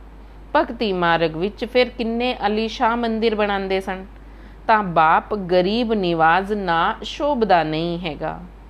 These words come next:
ਉਹ ਸਨ ਨਵੀਂ ਦੁਨੀਆ ਦੀ ਸਥਾਪਨਾ ਕਰਨ ਵਾਲੇ। ਹੁਣ ਸਨ ਨਵੀਂ ਪੁਰਾਣੀ ਦੁਨੀਆ। ਸਮਝਦੇ ਸਨ ਪੁਰਾਣੀ ਦੁਨੀਆ ਦੇ ਮਨੁੱਖ ਕੀ ਹੋ ਗਏ ਸਨ। ਸਵਰਗ ਤਾਂ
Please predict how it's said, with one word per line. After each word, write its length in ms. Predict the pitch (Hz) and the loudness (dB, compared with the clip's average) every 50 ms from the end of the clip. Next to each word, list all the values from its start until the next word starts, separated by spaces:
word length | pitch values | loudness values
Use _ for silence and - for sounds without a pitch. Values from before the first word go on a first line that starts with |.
| - - - - - - - - - | -20 -20 -20 -20 -20 -20 -20 -6 0
ਉਹ 280 | - 240 262 277 285 330 | 2 4 4 4 2 0
ਸਨ 400 | - - - 233 233 240 254 254 | -2 0 0 2 2 2 0 0
ਨਵੀਂ 380 | 233 220 208 202 214 226 226 208 | 2 2 2 2 2 2 2 2
ਦੁਨੀਆ 440 | 175 180 175 175 175 180 180 175 | 2 4 4 4 4 2 2 0
ਦੀ 180 | 175 170 208 220 | 0 0 -2 -2
ਸਥਾਪਨਾ 600 | 220 - - 208 175 170 - - 190 190 190 180 | -4 -2 0 2 2 2 0 -2 -2 0 0 -2
ਕਰਨ 340 | 175 - 180 165 156 156 156 | -2 0 0 0 0 -2 -4
ਵਾਲੇ। 380 | 160 156 147 147 151 - - - - 196 - - - - - - - - - - - | -4 -4 -4 -4 -4 -6 -10 -12 -14 -18 -20 -20 -20 -20 -20 -20 -20 -20 -14 -6 -2
ਹੁਣ 300 | 190 185 185 190 190 185 | 0 0 2 2 2 0
ਸਨ 500 | 180 - - - 202 190 196 220 247 262 - - | -2 -6 -6 0 2 2 2 2 -2 -4 -6 -6
ਨਵੀਂ 460 | 220 208 208 208 220 226 220 208 185 170 - - | -4 -2 -2 0 0 0 0 0 -2 -4 -4 -4
ਪੁਰਾਣੀ 420 | - 202 196 185 185 190 196 196 170 | 0 2 2 2 2 2 0 0 0
ਦੁਨੀਆ। 500 | 151 165 160 156 151 151 151 151 73 - - - - - - - - - - - - - - | 0 -2 -2 -2 -4 -6 -8 -8 -10 -12 -14 -16 -18 -18 -18 -20 -20 -20 -20 -20 -20 -6 0
ਸਮਝਦੇ 600 | - 233 226 233 240 233 226 269 247 285 302 294 | 0 2 2 2 2 0 0 0 0 0 0 0
ਸਨ 340 | 269 277 - 180 165 180 202 202 | 0 -2 -2 -4 -4 -4 -6 -4
ਪੁਰਾਣੀ 460 | - 233 214 202 190 190 196 220 233 226 | 0 0 2 2 2 2 2 0 -2 0
ਦੁਨੀਆ 400 | 180 185 175 175 170 175 170 165 | 0 0 0 0 0 0 0 0
ਦੇ 160 | 165 170 165 | 0 0 -2
ਮਨੁੱਖ 460 | 160 160 165 175 190 208 214 - 262 | 0 -2 -2 -2 -2 -4 -4 -4 -6
ਕੀ 380 | 240 240 - - 277 277 277 262 | -6 -6 -6 -4 -2 -2 -2 0
ਹੋ 200 | - 202 151 151 | 0 0 0 0
ਗਏ 280 | 147 160 151 160 175 | 0 2 2 2 0
ਸਨ। 300 | 175 - 175 147 160 170 - - - - - - - - - - - - - - - - - - - - - - - - - - - - - - - - | -2 -4 -8 -8 -10 -12 -16 -18 -20 -20 -20 -20 -20 -20 -20 -20 -20 -20 -20 -20 -20 -20 -20 -20 -20 -20 -20 -20 -20 -20 -20 -20 -20 -20 -20 -20 -18 -18
ਸਵਰਗ 500 | - - - - 220 226 226 226 254 254 | -18 -12 -4 2 4 4 6 6 4 2
ਤਾਂ 380 | 269 269 - 277 277 277 277 | 2 2 4 4 4 4 4